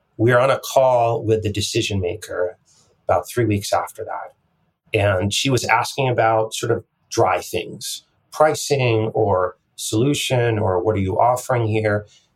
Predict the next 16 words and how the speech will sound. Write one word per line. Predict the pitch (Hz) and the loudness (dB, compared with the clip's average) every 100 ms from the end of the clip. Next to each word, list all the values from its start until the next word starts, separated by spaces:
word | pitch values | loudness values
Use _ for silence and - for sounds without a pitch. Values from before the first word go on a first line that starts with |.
| - | -2
Then | 151 | 0
at | 175 - | 0 0
the | 131 | 0
end | 147 | 2
of | 175 | 2
the | 127 | 0
call, | - 107 104 104 110 _ _ _ - | 0 2 2 2 -4 _ _ _ -2
her | 117 107 | 0 0
tone | - 185 269 | 0 0 0
changes | - 92 82 - 104 117 - - _ _ _ _ _ 117 | -2 -6 -6 -6 -4 -4 -8 -18 _ _ _ _ _ -2
and | 110 | -2
she | 107 117 | -2 -4
says, | - 135 127 - _ _ - | -2 0 0 -4 _ _ 0
By | 160 | 2
the | 185 113 | 2 0
way, | 95 78 85 120 | 0 -2 -2 -4